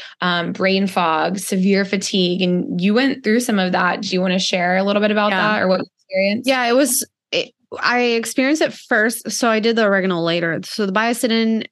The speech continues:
Speaker 2: I
Speaker 1: Right.
Speaker 2: experienced headaches and just really bad brain fog, like, very noticeable brain fog. Like, I literally couldn't, I was like,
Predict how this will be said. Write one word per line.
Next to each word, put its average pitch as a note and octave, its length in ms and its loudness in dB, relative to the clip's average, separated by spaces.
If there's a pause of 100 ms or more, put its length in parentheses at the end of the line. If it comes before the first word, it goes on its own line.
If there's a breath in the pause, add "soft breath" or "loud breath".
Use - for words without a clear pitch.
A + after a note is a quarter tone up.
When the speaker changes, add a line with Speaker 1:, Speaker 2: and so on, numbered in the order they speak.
(100)
Speaker 2:
I G#3 120 -2
Speaker 1:
Right. F#3+ 120 0
Speaker 2:
experienced G#3+ 800 0
headaches G3 640 -4
and F3+ 120 0
just F3 200 -6 (200)
really G3 460 0 (1040)
bad D#3 360 -2
brain E3+ 240 -2
fog, E3 240 -2
like, F#3 280 0 (680 soft breath)
very A#3 500 2
noticeable F3+ 720 2
brain - 280 -4
fog. G3 380 -2
Like, F#3 320 0
I F#3+ 260 2
literally G3 400 2
couldn't, F#3+ 360 -2
I - 40 -4
was F#3+ 100 -2
like, F#3 120 -6